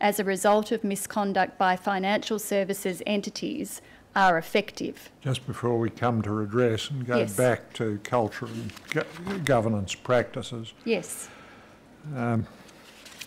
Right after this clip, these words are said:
Speaker 2: it occurs to me that I may have to consider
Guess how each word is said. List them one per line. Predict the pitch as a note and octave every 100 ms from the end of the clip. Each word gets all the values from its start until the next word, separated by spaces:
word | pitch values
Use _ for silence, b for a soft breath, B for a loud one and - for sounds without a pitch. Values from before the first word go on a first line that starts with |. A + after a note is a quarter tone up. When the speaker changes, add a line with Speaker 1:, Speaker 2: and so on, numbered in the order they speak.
| - - - - - - - - - -
Speaker 2:
it | C#3
occurs | A#2+ - D3 C#3+
to | -
me | C#3 C3
that | A#2+
I | B2 A#2+
may | B2+ B2+
have | A#2+ G#2 C#3 A2
to | A#2+
consider | - A#2 G#2+ - C#3 A2